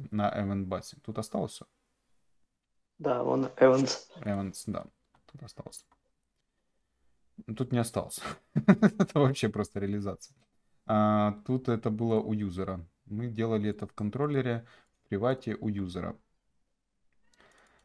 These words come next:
Speaker 1: А, мы с помощью эмита вызывали, да? Типа, м, инициировали, э, инициировали события на шине.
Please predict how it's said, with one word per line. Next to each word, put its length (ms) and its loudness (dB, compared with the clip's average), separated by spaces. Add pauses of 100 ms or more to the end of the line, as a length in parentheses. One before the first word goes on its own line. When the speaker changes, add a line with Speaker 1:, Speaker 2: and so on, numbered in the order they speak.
(360)
Speaker 1:
А, 220 6
мы 200 6
с 80 -6
помощью 520 4
эмита 680 4
вызывали, 640 4
да? 260 -2 (340)
Типа, 520 -2 (240)
м, 280 -6
инициировали, 880 2
э, 920 2
инициировали 640 4
события 440 2
на 120 -2
шине. 380 -6